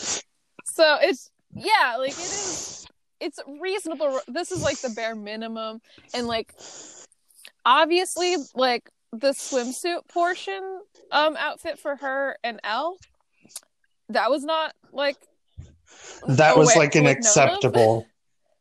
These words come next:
Speaker 2: way to go against things.
Speaker 1: But, yeah. It was still, like, those were just, those were swimsuits.
Speaker 2: No, exa-, like
Speaker 1: So, and it was a good message. So
Speaker 2: exa-, like, they may not have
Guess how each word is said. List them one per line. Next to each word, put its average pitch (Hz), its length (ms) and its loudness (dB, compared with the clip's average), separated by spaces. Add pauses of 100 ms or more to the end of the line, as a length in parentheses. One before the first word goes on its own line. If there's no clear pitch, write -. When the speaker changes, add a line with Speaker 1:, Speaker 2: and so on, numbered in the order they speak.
Speaker 2:
way 123 220 4
to 123 160 0
go 107 180 4
against 98 500 0
things. 131 460 0
Speaker 1:
But, 269 160 2 (1300)
yeah. 277 380 0 (680)
It 269 140 -2
was 302 120 -10
still, 320 280 -12
like, 254 180 -8
those 233 220 -12
were 233 60 -16
just, 233 260 -14 (180)
those 233 260 -2
were 277 120 -2
swimsuits. 349 840 -8
Speaker 2:
No, 180 220 8
exa-, 135 240 0
like 147 240 6
Speaker 1:
So, 254 220 2 (640)
and 330 140 2
it 349 80 -8
was 370 160 0
a 453 80 0
good 523 160 0 (380)
message. 240 200 -2
So - 120 -6
Speaker 2:
exa-, 175 320 4
like, 147 180 6
they 151 160 6
may 156 220 6
not 151 260 4
have 131 280 4